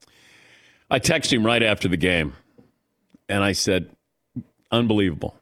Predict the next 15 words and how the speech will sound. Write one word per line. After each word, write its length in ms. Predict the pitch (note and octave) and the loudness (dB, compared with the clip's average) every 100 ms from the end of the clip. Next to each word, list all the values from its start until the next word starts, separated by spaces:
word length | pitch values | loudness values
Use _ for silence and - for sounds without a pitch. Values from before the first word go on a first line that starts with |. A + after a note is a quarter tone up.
| _ _ _ _ - | _ _ _ _ -4
And 120 | G#2 | -2
he 40 | |
said, 300 | - G2+ - _ _ - | 0 -2 -4 _ _ -4
"I 80 | |
can't, 380 | A2+ - C3+ B2+ - _ | -2 0 0 0 -6 _
I 120 | G#2+ | -4
can't 260 | G#2 C#3 A#2 | 0 0 0
see 180 | - A#2 | 2 0
straight." 440 | - F#2+ C2 - - _ _ _ _ _ _ _ - | 0 -2 -2 -8 -20 _ _ _ _ _ _ _ -4
And, 420 | F#2 F2+ F2 D#2+ | 0 0 0 0
uh, 180 | D#2 G2+ | 0 0
<laughs> 60 | D3 - A2+ G#2+ | -2 -2 -2 -2
I, 540 | C3+ B2+ - A#2 - - - _ _ - - F#3+ - - - - _ - _ | -4 -4 -4 -6 -4 -6 -8 _ _ -20 -14 -14 -14 -20 -20 -20 _ -20 _
I 120 | B2+ | -2
thought, 340 | - A#2+ A#2 | 0 -2 -2